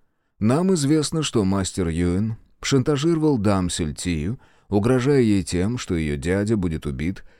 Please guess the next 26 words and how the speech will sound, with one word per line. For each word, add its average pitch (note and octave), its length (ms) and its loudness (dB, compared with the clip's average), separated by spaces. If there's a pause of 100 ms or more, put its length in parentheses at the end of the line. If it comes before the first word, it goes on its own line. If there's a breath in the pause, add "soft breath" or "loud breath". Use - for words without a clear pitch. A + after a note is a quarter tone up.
(140 soft breath)
или C3 220 4
предан E3 420 2
пытке, G#2 680 -2
если F#2 340 -2
она D#2+ 260 -2
откажется E2+ 600 -4
выполнять D#2 580 -4
его F#2 160 -2
приказы. G#2+ 540 -2 (560)
Вопреки C#3 480 0
этим F3+ 260 0
приказам C#3 580 2
она G2 380 2
пришла F#2 540 0
к - 60 -12
сэру F2+ 360 0
Джеймсу D2+ 520 -4
Цвинги C#2+ 560 -8 (280 soft breath)
и G2 80 0
рассказала C3+ 520 2
ему F#3+ 240 2
всё, G#2+ 380 0 (320)
в - 100 -14
том F#2+ 280 0
числе A#2+ 400 -2
всё, D2+ 420 -4